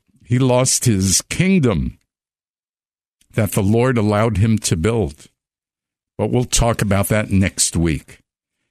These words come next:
because it's, it's time to go. What can I tell you? Uh, it goes quickly. So I'd just like to mention a couple things before you leave,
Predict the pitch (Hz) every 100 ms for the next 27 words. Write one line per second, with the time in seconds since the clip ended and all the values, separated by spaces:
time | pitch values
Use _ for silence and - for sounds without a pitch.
0 | _ - 92 107 92 - - - - -
1 | _ _ _ - 120 - - 110 147 139
2 | 147 110 139 165 110 104 120 - 123 131
3 | - 147 139 151 120 101 90 - _ _
4 | - 113 98 98 104 107 113 - 123 131
5 | - - 135 131 92 92 - _ _ _
6 | _ _ _ _ - - 123 117 135 131
7 | 90 143 - 135 127 131 - 123 127 143
8 | 139 101 - 135 - 127 - 135 151 110
9 | 110 - 131 135 113 107 117 131 156 156